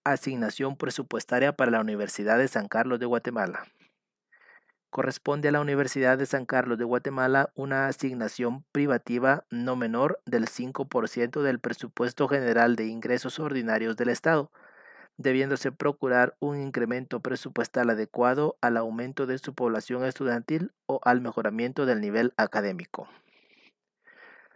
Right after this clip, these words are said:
Artículo ochenta y cinco. Universidades privadas. A las universidades privadas,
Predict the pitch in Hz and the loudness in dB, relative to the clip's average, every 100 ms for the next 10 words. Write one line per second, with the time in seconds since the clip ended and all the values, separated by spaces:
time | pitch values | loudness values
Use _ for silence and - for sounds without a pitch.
0 | _ _ 131 - 156 160 156 143 135 113 | _ _ 0 2 2 4 4 2 0 -4
1 | - 143 147 156 - 135 135 120 113 110 | -4 -6 0 0 0 -6 -4 -4 -4 -2
2 | 113 120 123 - 107 92 90 - - - | 0 0 -2 -4 0 0 -2 -8 -14 -20
3 | _ _ _ _ _ _ _ _ - 131 | _ _ _ _ _ _ _ _ 4 4
4 | 143 143 139 131 131 139 139 170 165 139 | 2 -2 -2 0 0 4 6 6 4 0
5 | 120 117 120 143 - | 4 6 8 6 2